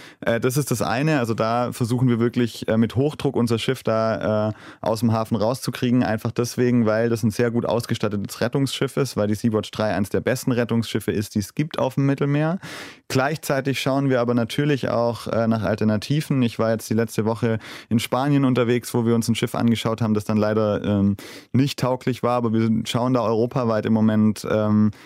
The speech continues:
nach Alternativen und, ähm, versuchen, Schiffe zu finden. Was auch jetzt, ähm, n-, eine Geschichte ist, die toll ist, ähm, äh, ist, dass sich die ganzen verschiedenen Organisationen gerade irgendwie zusammenraufen und dass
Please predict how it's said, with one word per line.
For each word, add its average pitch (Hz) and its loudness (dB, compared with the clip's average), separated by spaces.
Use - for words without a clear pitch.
nach 117 2
Alternativen 123 0
und, 117 2
ähm, 110 2
versuchen, 113 2
Schiffe 139 0
zu 120 -2
finden. 123 2
Was 110 0
auch 127 0
jetzt, 131 -2
ähm, 117 4
n-, 120 4
eine 113 4
Geschichte 135 0
ist, 127 0
die 123 4
toll 143 0
ist, 147 0
ähm, 123 2
äh, 113 0
ist, 117 -2
dass 113 -2
sich 117 -2
die 113 2
ganzen 120 0
verschiedenen 123 2
Organisationen 110 2
gerade 104 0
irgendwie 104 2
zusammenraufen 110 0
und 107 4
dass 101 0